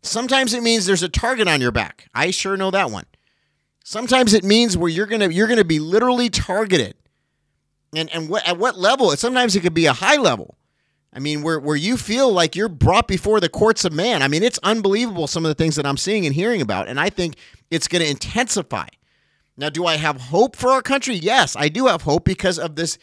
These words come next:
exact same reason, is that there's a righteous remnant who's praying, and I believe God responds to the prayers of the righteous. And I believe some of the things that we're seeing play out, even in the course of the news cycle, may not be reported on the mainstream corporate media, but it's still happening, like the audits in Arizona and Georgia and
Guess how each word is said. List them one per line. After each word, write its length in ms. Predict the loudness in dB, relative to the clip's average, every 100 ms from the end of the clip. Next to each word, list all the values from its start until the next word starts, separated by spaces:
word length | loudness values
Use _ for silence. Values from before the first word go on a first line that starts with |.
| _ _
exact 440 | -8 -2 0 2
same 240 | 2 0 2
reason, 280 | 2 2 0
is 180 | -2
that 160 | -2 -2
there's 180 | -2 0
a 80 | 0
righteous 400 | -2 -2 -2 -2
remnant 300 | -4 -4 -4
who's 100 | -4
praying, 460 | -4 0 0 -2 -6 _ _ _
and 140 | -4
I 80 | -2
believe 280 | -2 -4 0
God 180 | 0 0
responds 400 | 0 -2 -2 -2
to 60 |
the 60 | -2
prayers 280 | 0 0 -2
of 40 |
the 80 | -2
righteous. 560 | 0 2 2 2 0 -6 _ -20 -10
And 140 | -2
I 80 | -2
believe 240 | 0 0
some 160 | 0 2
of 60 | 2
the 100 | 2
things 280 | 2 2
that 120 | 0 -2
we're 100 | -2
seeing 280 | 0 0
play 260 | 0 0 2
out, 240 | 2 2
even 240 | 0 -2 0
in 120 | -2
the 80 | -4
course 280 | -4 -6 -6
of 80 |
the 60 | -6
news 260 | -2 0 0
cycle, 400 | -2 -2 -4 -8 _ _
may 160 | 0 2
not 180 | 2
be 140 | 2 4
reported 460 | 2 2 2 4
on 120 | 4 4
the 60 |
mainstream 380 | 2 0 -2 -4
corporate 280 | -4 -2 -2
media, 280 | 0 0 0
but 160 | -2
it's 100 | -6
still 220 | -2 0
happening, 540 | 2 4 4 4 0 -4 _ _ _ -10
like 180 | -8 -6
the 100 | 0
audits 380 | 4 4 4
in 80 | 2
Arizona 560 | 2 2 4 4 4 2
and 180 | -2 -4
Georgia 500 | -2 -2 0 0 2
and 260 | 0 -6